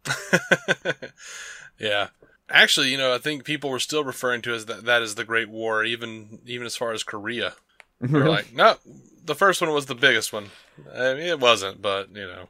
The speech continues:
Speaker 2: No. No. No, two,
Speaker 1: But,
Speaker 2: two was
Speaker 1: um,
Speaker 2: pretty big, I remember.
Speaker 1: But, yeah.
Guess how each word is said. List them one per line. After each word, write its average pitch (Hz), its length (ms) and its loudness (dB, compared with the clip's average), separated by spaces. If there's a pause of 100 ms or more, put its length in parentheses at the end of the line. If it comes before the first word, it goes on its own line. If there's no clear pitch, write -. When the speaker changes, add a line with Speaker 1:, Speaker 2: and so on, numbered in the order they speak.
(140)
Speaker 2:
No. 87 640 0 (460)
No. 80 440 -8 (280)
No, 85 140 -12
two, - 160 -10
Speaker 1:
But, 117 240 2
Speaker 2:
two 110 180 0
was - 120 -6
Speaker 1:
um, - 80 -20
Speaker 2:
pretty 127 320 -6
big, 95 340 -4
I 85 60 -6
remember. 82 480 -10 (120)
Speaker 1:
But, 156 640 2
yeah. 139 400 2